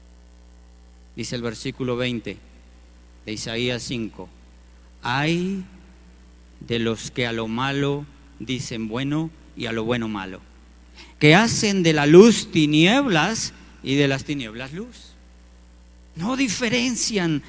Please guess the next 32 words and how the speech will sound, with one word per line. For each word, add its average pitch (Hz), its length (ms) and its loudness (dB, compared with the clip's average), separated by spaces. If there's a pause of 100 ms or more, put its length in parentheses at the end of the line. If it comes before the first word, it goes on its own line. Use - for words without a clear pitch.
(140)
es 143 120 -2
lo 156 140 2
que 170 120 2
nos 151 140 6
está 156 260 -2
diciendo 135 480 0
acá, 117 260 -4 (840)
que 180 120 6
ponen 240 540 8
lo 190 80 6
amargo 220 460 6
por 175 280 4
dulce 330 600 2 (280)
y 151 140 -2
lo 151 180 -2
dulce 170 360 4
por 143 160 -4
amargo. 131 560 -6 (1160)
Y - 60 -16
en 113 60 -10
el 120 80 -8
versículo 139 500 -6
veintiuno 156 520 -4
dice: 160 420 -4 (320)
"Ay 175 520 4 (380)
de 131 140 -4
los - 460 -6 (360)
sabios 160 1000 0 (680)
a 135 60 -12
sus 127 180 -10
propios 156 460 2
ojos 156 500 -4